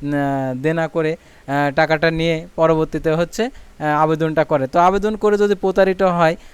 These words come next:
তাহলে, আহ, সে ব্যক্তির কী হবে? সেহেতু আপনারা যারা রয়েছেন, অর্থাৎ এরকম কোনো নিয়োগ বিজ্ঞপ্তি যদি আপনাদের চোখে পড়ে, এই ইউনিয়ন সেভ দ্য চিলড্রেন, উপজেলা স্বাস্থ্য, আহ, ক্লিনিক, তারপরে হচ্ছে পরিবার পরিকল্পনা কার্যালয়, পরিবার পরিকল্পনা কেন্দ্র, আহ, ইউনিয়ন পরিবার পরিকল্পনা কেন্দ্র,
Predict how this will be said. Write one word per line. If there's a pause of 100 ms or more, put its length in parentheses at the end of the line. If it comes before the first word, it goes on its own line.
(120)
তাহলে,
আহ,
সে
ব্যক্তির
কী
হবে?
সেহেতু
আপনারা
যারা
রয়েছেন, (300)
অর্থাৎ (280)
এরকম
কোনো
নিয়োগ
বিজ্ঞপ্তি
যদি
আপনাদের
চোখে
পড়ে, (340)
এই
ইউনিয়ন
সেভ
দ্য
চিলড্রেন,
উপজেলা
স্বাস্থ্য, (380)
আহ,
ক্লিনিক,
তারপরে
হচ্ছে
পরিবার
পরিকল্পনা
কার্যালয়,
পরিবার
পরিকল্পনা
কেন্দ্র,
আহ,
ইউনিয়ন
পরিবার
পরিকল্পনা
কেন্দ্র,